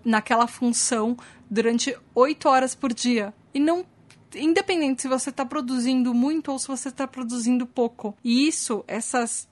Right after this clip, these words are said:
regras organizacionais, muitas vezes, é, por, pra um adulto com T D A H,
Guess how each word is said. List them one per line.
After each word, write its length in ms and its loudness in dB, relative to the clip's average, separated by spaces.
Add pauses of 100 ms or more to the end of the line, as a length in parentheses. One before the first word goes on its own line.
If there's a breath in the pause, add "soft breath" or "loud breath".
regras 680 -2 (140)
organizacionais, 1200 0 (120)
muitas 440 2
vezes, 600 -2
é, 480 -4 (180)
por, 180 -2 (240)
pra 200 4
um 100 0
adulto 560 -2 (160)
com 160 0
T 200 -2
D 100 -2
A 60 -2
H, 340 -2